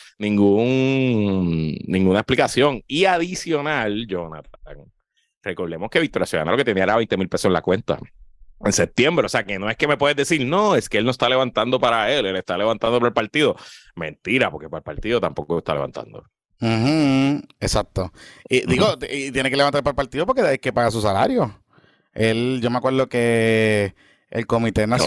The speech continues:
Speaker 2: Nacional o una de esas cosas le
Speaker 1: Claro.
Speaker 2: aprobó un salarito. ¿Te acuerdas?
Speaker 1: Correcto, sí, tres mil pesos al mes. Era
Speaker 2: Por
Speaker 1: el
Speaker 2: eso,
Speaker 1: salario.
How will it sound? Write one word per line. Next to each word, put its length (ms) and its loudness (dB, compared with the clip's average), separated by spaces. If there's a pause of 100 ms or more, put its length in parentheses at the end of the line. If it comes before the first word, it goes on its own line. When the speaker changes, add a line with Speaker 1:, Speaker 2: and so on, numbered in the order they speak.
Speaker 2:
Nacional 340 4
o 100 2
una 100 0
de 60 0
esas 140 -6
cosas 180 -4
le 60 0
Speaker 1:
Claro. 100 2
Speaker 2:
aprobó 280 2
un 120 -2
salarito. 520 -4 (320)
¿Te 80 -20
acuerdas? 280 -4 (800)
Speaker 1:
Correcto, 640 0
sí, 180 -2
tres 180 0
mil 140 -4
pesos 220 2
al 80 2
mes. 180 -4 (580)
Era 100 0
Speaker 2:
Por 80 4
Speaker 1:
el 60 4
Speaker 2:
eso, 100 2
Speaker 1:
salario. 180 0